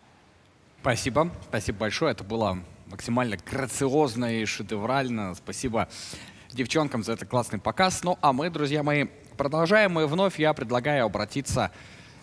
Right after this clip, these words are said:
прямо сейчас к нашей онлайн-платформе ярмарка детства точка эр эф. Друзья, большая просьба обратить внимание, что, м, наши партнёры,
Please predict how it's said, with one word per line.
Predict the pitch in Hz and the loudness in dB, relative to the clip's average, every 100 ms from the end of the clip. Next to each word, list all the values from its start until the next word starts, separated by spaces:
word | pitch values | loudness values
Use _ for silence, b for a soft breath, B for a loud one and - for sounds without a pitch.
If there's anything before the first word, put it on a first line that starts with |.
| - | 0
прямо | 160 196 196 175 | 6 6 6 4
сейчас | 165 - 139 160 - - | 2 0 2 2 -2 -4
к | |
нашей | 135 135 170 - 165 151 104 98 - | 0 4 2 4 2 2 -2 -8 -6
онлайн-платформе | 113 110 117 113 95 104 95 - 107 98 90 123 160 131 - | -2 0 0 0 -2 -2 -4 -4 -4 -2 -2 -2 -4 -8 -12
ярмарка | 95 131 147 147 147 - | -4 2 2 2 -2 -2
детства | 113 110 123 - 131 131 - | -2 -2 -2 -4 -4 -4 -4
точка | - 92 - - 92 - - | -6 -4 -4 -4 -4 -6 -8
эр | 104 110 | -2 -2
эф. | 95 - B | -2 -8 B
Друзья, | - 113 117 117 - B B B | -6 -4 0 0 -2 B B B
большая | - 110 165 | -4 0 0
просьба | 151 165 143 | 0 0 0
обратить | 147 139 139 151 | 0 0 -2 -4
внимание, | 147 135 135 139 156 | 0 0 0 -2 -2
что, | - - 143 | -4 0 2
м, | 131 113 92 104 104 | 2 -2 -4 -4 -2
наши | 131 139 - | -2 -2 -4
партнёры, | 131 - - 120 104 135 | -6 -4 -2 0 0 0